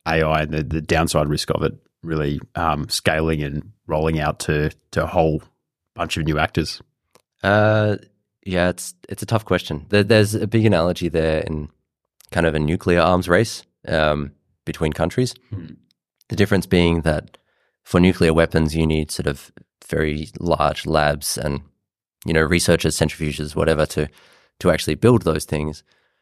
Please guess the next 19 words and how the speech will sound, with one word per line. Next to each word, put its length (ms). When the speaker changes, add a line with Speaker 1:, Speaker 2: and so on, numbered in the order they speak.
Speaker 2:
For 240
A 140
I, 160
you 140
just 220
need 140
a 60
bunch 180
of 80
G 160
P 120
Us. 260
And 280
in 120
terms 260
of 340
scale, 680
okay, 240
for 380